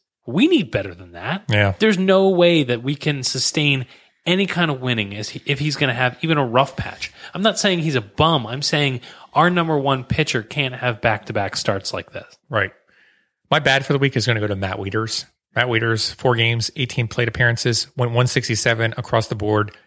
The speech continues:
Speaker 2: no extra base hits, had a weighted on-base average of one forty-nine. Matt Wieters was announced as being injured partway through last week, and I think it was a, basically a situation where it was a bad mishandling.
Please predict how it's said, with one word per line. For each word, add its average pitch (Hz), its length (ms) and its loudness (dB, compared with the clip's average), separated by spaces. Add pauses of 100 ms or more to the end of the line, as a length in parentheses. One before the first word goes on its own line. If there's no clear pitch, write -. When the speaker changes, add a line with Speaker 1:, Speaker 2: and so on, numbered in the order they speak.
Speaker 2:
no 135 180 2
extra 135 340 -2
base 110 280 0
hits, 104 360 -2 (280)
had 127 100 0
a 113 60 4
weighted 120 260 4
on-base 110 360 -2
average 107 260 -2
of 98 120 -4
one 104 160 0
forty-nine. 98 640 -4 (720)
Matt 139 220 2
Wieters 131 260 2
was 110 120 -4
announced 107 320 0
as 101 60 -4
being 98 240 -6 (160)
injured 127 460 2 (160)
partway 110 280 0
through 110 180 0
last 104 240 -2
week, 104 280 -4 (460)
and 117 80 2
I 127 60 2
think 135 180 -4
it - 20 -2
was 110 120 0
a, 104 40 -2
basically 107 400 0
a 98 40 0
situation - 420 -2
where 98 100 0
it - 20 0
was 92 100 -2
a 92 60 -2
bad 101 340 0
mishandling. 101 600 -4